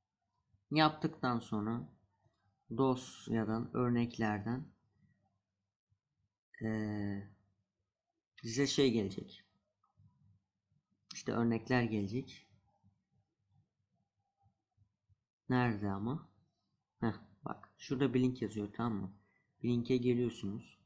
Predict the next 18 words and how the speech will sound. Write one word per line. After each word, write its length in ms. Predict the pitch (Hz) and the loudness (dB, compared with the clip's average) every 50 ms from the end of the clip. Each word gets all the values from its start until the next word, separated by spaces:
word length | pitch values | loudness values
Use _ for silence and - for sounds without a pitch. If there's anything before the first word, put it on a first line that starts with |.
| _ _ _ _ _ _ _ _ _ _ _ _ _ _ _ _ _ _ _ _ _ _ _ - | _ _ _ _ _ _ _ _ _ _ _ _ _ _ _ _ _ _ _ _ _ _ _ -16
Şuradan 760 | - - - 123 123 120 117 117 120 120 127 131 127 - - - _ _ _ _ _ _ _ _ _ _ _ _ _ _ _ _ _ _ _ _ _ - | -14 -4 -2 -2 0 0 0 0 0 0 0 0 -2 -6 -10 -16 _ _ _ _ _ _ _ _ _ _ _ _ _ _ _ _ _ _ _ _ _ -10
bu 300 | 113 107 107 123 127 135 | -8 -2 2 6 8 10
artsa 400 | 143 151 147 - - - - 117 | 10 8 6 4 -6 -2 0 0
Wi-Fi. 640 | 107 104 110 113 110 107 104 - - - 98 107 - - _ _ _ _ _ _ _ _ _ _ _ _ _ _ _ _ - | 2 4 4 4 4 4 2 -2 -2 -4 -4 -4 -4 -14 _ _ _ _ _ _ _ _ _ _ _ _ _ _ _ _ -6
Wi-Fi'den 960 | 117 117 123 123 123 123 123 - - 113 107 117 117 120 127 135 143 143 143 - _ _ _ _ _ _ _ _ _ _ _ _ _ _ _ _ _ _ _ _ _ _ _ _ _ _ _ _ _ _ _ _ - | 0 2 4 4 4 2 0 2 2 2 2 4 2 2 2 0 -2 -6 -10 -12 _ _ _ _ _ _ _ _ _ _ _ _ _ _ _ _ _ _ _ _ _ _ _ _ _ _ _ _ _ _ _ _ -2
bak 220 | - 117 113 - | -2 -2 -2 -2
şuradan 340 | - - 131 123 123 127 123 | -2 0 0 2 2 2 2
Nodemsu 580 | 127 120 113 110 110 107 107 107 - - 113 98 | 2 2 2 2 0 -2 -2 -4 -6 -4 -4 -4
var. 260 | 95 95 - - - _ _ _ - | -4 -4 -8 -14 -20 _ _ _ -12
Biz 280 | - 120 127 117 120 - | -6 -4 -4 -4 -4 0
kartımız 420 | - 120 110 107 - 110 110 110 | 2 2 2 2 0 -4 -6 -2
Nodemsu 480 | 123 123 113 120 113 101 101 - - 113 | -2 -2 0 0 -2 -4 -4 -4 -2 -2
olduğu 200 | 107 107 101 117 | -2 -2 -2 -4
için 380 | 117 113 - - 147 - - - | -6 -6 -4 -6 -6 -6 -2 -2
Nodemsu'ya 640 | 120 117 107 107 101 95 92 - - 104 101 - | 0 0 0 -2 -4 -4 -8 -10 -10 -10 -10 -6
tıklıyoruz. 640 | - 160 151 - 127 127 123 127 - - - - - _ _ _ _ _ _ _ _ - | -6 -8 -6 -2 0 0 0 0 -4 -8 -14 -18 -20 _ _ _ _ _ _ _ _ -2
Karşımıza 640 | - 135 123 113 - - 110 104 98 110 110 110 120 | 2 2 2 2 0 -2 -6 -6 -2 -2 -2 0 2
bu 360 | 131 139 139 143 - 180 - | 2 2 2 0 0 -4 -10